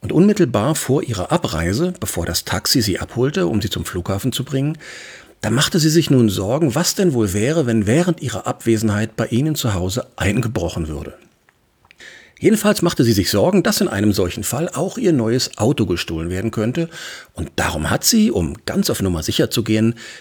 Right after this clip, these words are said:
die Autoschlüssel im Haus versteckt. Ja, und nun kam's, wie's natürlich kommen musste. Nachdem sie wieder zurück war, wollte sie mit dem Wagen irgendwo hinfahren und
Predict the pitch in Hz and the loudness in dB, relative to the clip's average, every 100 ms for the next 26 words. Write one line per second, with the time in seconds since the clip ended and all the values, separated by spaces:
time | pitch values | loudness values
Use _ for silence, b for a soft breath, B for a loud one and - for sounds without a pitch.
0 | B 143 - - 104 98 - 98 - 107 | B -2 -2 0 4 4 4 0 -2 -2
1 | 73 82 - 78 - - - - - _ | -2 -2 -4 -6 -6 -8 -12 -20 -20 _
2 | _ _ _ _ _ _ B B B B | _ _ _ _ _ _ B B B B
3 | - 113 76 98 95 - 127 208 - 92 | 0 2 2 0 0 2 2 2 2 0
4 | - 104 110 95 - 85 82 180 - 185 | 0 0 0 -2 -4 -4 0 2 2 2
5 | 160 104 - - 180 156 120 110 92 - | 2 0 -4 0 2 2 0 0 -2 -4
6 | - 175 170 110 139 143 B B - 117 | -4 -2 0 0 -2 -4 B B 0 2
7 | 135 110 110 104 98 92 - 110 110 - | 2 2 2 2 2 0 0 -2 -2 -2
8 | 85 - - 160 - 131 127 131 120 175 | -4 -4 0 2 2 0 0 -2 0 0
9 | 190 - | 0 -2